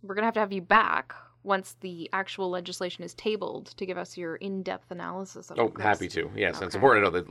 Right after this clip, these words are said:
Speaker 2: we haven't even seen the draft legislation yet. We've
Speaker 1: Yeah, I
Speaker 2: seen
Speaker 1: know.
Speaker 2: a, a
Speaker 1: This is, like,
Speaker 2: working
Speaker 1: the cr-,
Speaker 2: paper.
Speaker 1: the crazy thing is that they won't even show us the draft legislation. Like, at least let us see. Let us
Speaker 2: Let's
Speaker 1: see
Speaker 2: see
Speaker 1: what
Speaker 2: what we're
Speaker 1: you're
Speaker 2: talking
Speaker 1: doing.
Speaker 2: about. Oh, I'm sure it'll come out, uh, two or three days before they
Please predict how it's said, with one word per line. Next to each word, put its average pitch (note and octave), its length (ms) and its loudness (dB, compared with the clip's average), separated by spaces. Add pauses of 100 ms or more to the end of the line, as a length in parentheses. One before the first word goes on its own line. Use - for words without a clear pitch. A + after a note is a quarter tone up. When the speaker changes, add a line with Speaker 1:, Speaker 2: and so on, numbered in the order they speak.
(140)
Speaker 2:
we G2+ 80 2
haven't G#2 140 6
even F#2 160 0
seen G#2 300 -2
the F2+ 60 0
draft E2+ 280 0
legislation E2+ 600 -2
yet. C2+ 140 -10
We've - 140 -16
Speaker 1:
Yeah, B3 160 4
I G#3 80 4
Speaker 2:
seen A3+ 80 4
Speaker 1:
know. - 60 -2 (320)
Speaker 2:
a, - 40 0
a - 40 6
Speaker 1:
This C4+ 80 4
is, D4+ 40 6
like, - 120 8
Speaker 2:
working D#4+ 180 2
Speaker 1:
the C4 80 -2
cr-, - 40 -16
Speaker 2:
paper. F3+ 460 -2
Speaker 1:
the A3+ 140 4
crazy A#3+ 500 0
thing F#3 280 -2
is D#3+ 120 -8
that F3+ 140 -8
they F#3+ 100 0
won't G3 200 -2
even F#3+ 160 -4
show F#3+ 260 0
us F#3+ 140 -2
the - 120 -10
draft F#3 360 -4
legislation. E3+ 840 -6 (420)
Like, A3 100 -6
at G3+ 80 -2
least B3 200 -2 (400)
let A3+ 120 -4
us A3+ 120 -6
see. - 300 -8 (580)
Let A#3+ 100 2
us B3 100 0
Speaker 2:
Let's C3 120 4
Speaker 1:
see C#4 100 0
Speaker 2:
see B3 80 4
Speaker 1:
what A#2 60 6
Speaker 2:
what F#2 80 6
we're F2 60 0
Speaker 1:
you're - 80 2
Speaker 2:
talking G2+ 160 8
Speaker 1:
doing. - 220 2 (120)
Speaker 2:
about. - 60 -10
Oh, A#2+ 120 8
I'm F#2+ 160 4
sure G2 220 4
it'll F2 120 2
come F2 220 -2
out, E2 300 -2
uh, F2+ 140 -4 (220)
two G#2 140 -4
or F2+ 80 0
three - 200 -6
days E2 280 -4
before E2+ 340 -6
they E2 200 -12